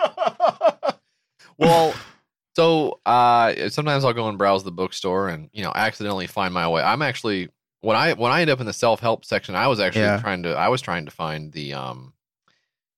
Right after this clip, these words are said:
Speaker 1: when I was over there, I was, I was actually looking for the self-destruction section.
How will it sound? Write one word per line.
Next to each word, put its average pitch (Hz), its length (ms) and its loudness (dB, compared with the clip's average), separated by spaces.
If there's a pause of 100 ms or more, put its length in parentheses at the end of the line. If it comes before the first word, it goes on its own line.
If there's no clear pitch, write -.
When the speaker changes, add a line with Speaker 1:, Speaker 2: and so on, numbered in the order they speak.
(120)
Speaker 1:
when 117 100 0
I 156 40 2
was 160 140 -2
over 110 180 0
there, 101 280 2
I 95 80 4
was, 101 200 -2
I 104 120 2
was 135 160 0
actually 95 300 -2
looking 90 200 -8
for 85 120 -14
the 80 100 -8
self-destruction - 920 -4
section. - 360 -14